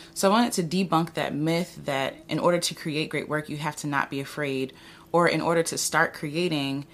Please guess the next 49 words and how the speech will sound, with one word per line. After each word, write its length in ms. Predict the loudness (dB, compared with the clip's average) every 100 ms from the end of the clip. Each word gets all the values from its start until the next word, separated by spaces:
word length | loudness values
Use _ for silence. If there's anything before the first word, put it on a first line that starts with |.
| -14 0
you 100 | 0
need 80 |
to 120 | 2 0
wait 180 | 0 2
until 220 | 0 -2
you're 100 | -2
fearless, 480 | 0 2 4 2 -2
because 260 | 0 2
that 120 | 4 4
day 100 | 4
will 80 |
probably 240 | 4 2 2
never 260 | 2 0
come. 400 | -2 0 0 0 -2
You'll 160 | 0
probably 280 | 2 4 4
always 300 | 4 4 4
be 100 | -2
afraid. 600 | -8 -2 0 2 0 -8 -12 -20 -20 -12
But 140 | -4 -4
fear 320 | 2 4 4
is 180 | 2 2
well-wishing. 460 | 2 4 2 0
It's 120 | -2 -4
a 60 |
good 320 | 0 2 2
thing. 400 | 0 -4 -2 -4 -6 -16 -20 -6
It's 120 | -2
just 240 | 2 2 2
up 160 | 0 0
to 160 | -2
us 360 | 2 2 2 -2
to 540 | 0 0 0 -2 -6 -6
continue 380 | -4 -2 0
to 120 | 0 -2
create 500 | -2 0 2 0 -2
and 80 | -6
to 80 | -4
make 300 | 0 0 0
things 280 | -2 -2 -2
and 100 | -4
to 80 | -4
share 300 | -2 0 -2
things 540 | -2 -2 -2 -4 -6
in 140 | -4
spite 380 | -2 0 2 2
of 120 | 0
our 120 | -2 -4
fear. 460 | -6 -8 -6 -8